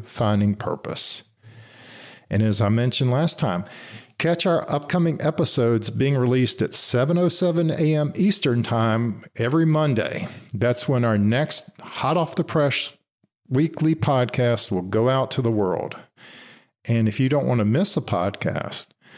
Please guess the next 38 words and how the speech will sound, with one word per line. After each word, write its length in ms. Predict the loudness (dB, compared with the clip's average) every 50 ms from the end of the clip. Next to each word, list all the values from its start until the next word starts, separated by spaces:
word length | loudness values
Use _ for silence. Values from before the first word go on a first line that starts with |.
| -20 -20 -20 -20 -20 -20 -16 _
subscribe 680 | -6 -4 -4 -4 -4 -2 -2 0 0 2 0 0 0 0
at 80 | 0
Apple 320 | 0 0 -2 0 -2 -4 -4
Podcast 680 | -4 -4 -2 -2 -2 -2 -2 -2 0 0 -2 -4 -6 -8 -8
or 120 | -8 -8 -4 0
any 160 | 2 4 4
of 100 | 4 4
your 120 | 2 0
favorite 400 | 0 0 0 0 2 2 0 0
podcast 640 | 0 0 0 0 -2 -2 -2 -2 0 0 -2 -4 -2
players 420 | 0 2 2 4 4 2 2 0 0
so 80 | 0
you 160 | 2 2 2
don't 200 | 2 0 0 0
miss 360 | 0 0 0 0 -2 -2 -4 -6 _ -4
a, 140 | -4 -4 -4 -8 -20 _ _ -6 -4
a 60 | -2
single 400 | 0 0 0 2 2 2 2 2
episode. 580 | 0 0 -2 -2 -2 -2 -4 -4 -6 -10 -12 -16 -18 -20 -20 -20 -20 -20 _ _ _ _ _ _ _ _ _ -4 -2
And 100 | 0 0
as 180 | 0 0 0
we've 220 | 2 0 0 0 0
shared 480 | -2 0 2 2 4 4 2 2 0
on, 140 | 0 -2 -4 -6 -12 -20 -20 -20 _ _ _ -6 -2
on 200 | 0 0 2 2
now 260 | 2 2 2 0 0
fifty-one 800 | -2 -4 -4 -4 -4 -2 0 -2 0 0 2 0 0 0 0 -2
episodes, 800 | -4 -4 -4 -4 -4 -2 -2 -4 -4 -6 -10 -10 -10 -10 -10 -12 _ _ _ _ _ _ _ _ _ _ _ -4
remember 520 | 0 0 2 2 2 0 0 0 0 0
that 180 | 0 -2 -2 -2
the 80 | -4 -4
biggest 460 | -2 0 0 2 2 0 -2 -2 -2
breakthroughs 500 | 0 0 0 0 0 0 0 2 2 2
in 100 | 2 2
life 280 | 2 2 2 0 0
and 120 | -2 -2 0
business 460 | 0 0 0 0 0 -2 -2 -2 -2
occur 580 | -4 -4 -2 0 2 0 0 0 -4 -8 -8